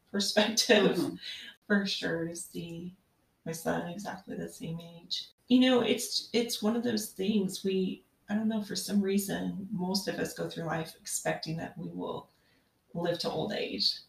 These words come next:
Speaker 1: but we aren't guaranteed. We're not guaranteed another day on this earth. And so it is, um, a constant reminder that how we spend our time counts,
Speaker 2: Mm-hmm.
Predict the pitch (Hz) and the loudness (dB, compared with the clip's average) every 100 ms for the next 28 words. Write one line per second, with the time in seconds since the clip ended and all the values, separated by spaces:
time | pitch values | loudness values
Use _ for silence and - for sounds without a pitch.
0 | _ _ - 180 - 175 175 - - _ | _ _ -14 -8 4 6 6 0 -12 _
1 | - - 170 190 190 254 392 - 165 165 | -14 -6 0 2 2 2 -2 -2 -2 -2
2 | 160 - - 160 - 202 - - 208 220 | -2 -4 -2 -4 -4 -8 -10 0 0 0
3 | - 185 196 220 - 175 175 190 180 165 | -4 -4 -2 -4 -6 -6 -6 -6 -6 -6
4 | 170 175 - 226 220 170 175 - 170 170 | -8 -8 -4 -2 -2 -4 -4 -2 0 2
5 | 170 170 - - - - - 180 185 180 | 0 -4 -12 -20 -20 -10 -2 0 2 0
6 | 180 180 180 - - - _ 185 185 - | 0 -2 -4 -6 -8 -20 _ -6 -4 -4
7 | - - - - 180 175 185 - - 165 | -8 -10 -8 0 2 4 0 -4 -4 -4
8 | 165 165 180 160 156 156 151 156 147 - | -4 -4 -4 -4 -4 -2 -2 -2 -2 -6
9 | - 165 160 165 - - 160 156 156 - | -2 0 2 -2 -6 -4 -4 -4 -8 -10
10 | - 160 - - 160 - - - - 170 | -12 -12 -14 -14 -14 -16 -16 -10 -4 -4
11 | - | -6